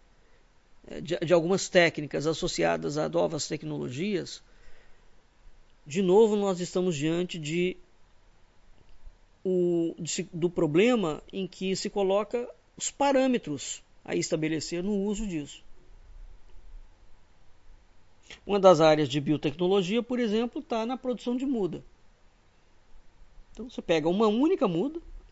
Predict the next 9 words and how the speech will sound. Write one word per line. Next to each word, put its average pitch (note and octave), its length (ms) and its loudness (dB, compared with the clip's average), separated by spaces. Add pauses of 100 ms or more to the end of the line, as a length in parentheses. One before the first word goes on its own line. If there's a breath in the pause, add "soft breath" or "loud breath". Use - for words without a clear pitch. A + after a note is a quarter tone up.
(360)
uma G#2+ 140 4
única D3+ 260 2
mãe, D#3+ 300 0
uma A3+ 140 -2
única A3+ 280 0
matriz F3+ 640 -2 (920 soft breath)
e G#3 80 -2
clona C#4+ 440 4
ela. - 300 -6